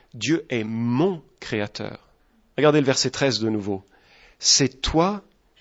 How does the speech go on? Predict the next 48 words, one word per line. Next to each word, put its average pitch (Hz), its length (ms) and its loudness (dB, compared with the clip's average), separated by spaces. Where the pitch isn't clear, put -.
qui - 160 -4
as 120 80 0
formé 143 880 -4
mes 117 180 0
reins, 185 340 -4
qui 170 120 4
m'as 180 120 10
tenu 180 300 8
caché 247 540 8
dans 202 100 2
le 160 80 8
sein 196 260 8
de 170 60 6
ma 156 140 10
mère. 233 240 10
Je 139 180 8
te 262 200 6
célèbre 190 720 10
car 208 140 10
je 170 120 6
suis 208 320 6
une 185 120 2
créature 202 680 4
merveilleuse. 170 600 6
C'est - 160 2
quand 294 140 8
la 262 100 10
dernière 190 260 6
fois 240 160 4
que - 60 -4
vous 185 100 0
vous 160 200 2
êtes 151 100 4
dit 196 140 0
devant 151 160 4
le 151 60 6
miroir, 147 380 6
Dieu, 247 280 10
je 175 120 8
te 180 160 4
célèbre 240 640 8
parce 214 180 4
que 262 80 6
je 226 100 6
suis 214 280 4
une 220 80 6
créature 254 560 8
merveilleuse. 269 880 10